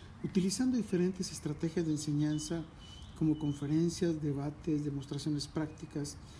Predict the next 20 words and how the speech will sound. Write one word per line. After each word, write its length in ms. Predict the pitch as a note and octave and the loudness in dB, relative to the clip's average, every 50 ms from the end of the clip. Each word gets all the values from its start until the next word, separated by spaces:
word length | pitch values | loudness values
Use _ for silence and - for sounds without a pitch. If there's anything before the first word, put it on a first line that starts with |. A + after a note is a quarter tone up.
| - - - - - | -16 -16 -14 0 2
y 60 | F3 | 2
actividades 520 | D#3 - - F3+ F3 F#3 G#3 B3+ - - | 2 4 4 4 6 6 4 2 0 2
interactivas 600 | A3 E3+ - E3 D3 C#3+ - - F#3+ F3+ F#3+ F#3 | 2 2 4 2 0 0 0 0 0 2 2 0
para 260 | - - - D3+ D3 C#3+ | -2 -4 -2 -2 -2 -2
facilitar 760 | - - - C#3+ - - D#3+ D3+ D3 D3 - - D#3+ D3+ | -4 -6 -6 -6 -2 0 0 0 0 -2 -2 -4 -4 -4
su 120 | C#3+ - D#3+ | -2 -2 -4
aprendizaje. 580 | - - C#3+ C#3+ C#3 B2+ B2 - - A2 A2+ B2+ - - - - - - - - - - - - - - - - - - - | -2 -2 -2 -2 -2 -2 -4 -6 -8 -8 -10 -10 -12 -14 -18 -18 -18 -16 -16 -16 -16 -16 -16 -16 -14 -14 -16 -16 -10 -4 -2
Eres 240 | D3+ D3 D3 - | -2 -2 0 2
un 80 | E3 D#3 | 0 2
gran 180 | D3+ D#3 E3+ D#3 | 2 2 2 0
ser 280 | - D3+ D3+ D#3 D#3 | 0 0 -2 -2 -2
con 160 | - G3+ F3 | -2 -4 -2
capacidad 460 | - D#3+ D3 - C#3 B2+ - D3 C#3 C#3 | -2 -2 -4 -4 -6 -4 -2 -2 -2 0
de 120 | D3 D3 | 0 0
evaluar 300 | C#3+ C#3 C3+ C#3 C#3 C#3 | 0 0 -2 -2 -2 -2
el 80 | C#3 C#3 | -4 -4
progreso 480 | - D3 C#3 C3+ C3+ C#3 C#3 - D#3+ | -4 -4 -4 -2 -2 -4 -4 -2 -4
de 60 | D3+ | -4
tus 240 | D3 - - - - | -4 -6 -10 -10 -10
estudiantes. 720 | D3 - - F3 E3 E3+ D#3+ D#3+ D#3+ - - A3 A3+ - | -10 -4 -2 0 0 0 0 -2 -4 -4 -6 -6 -6 -8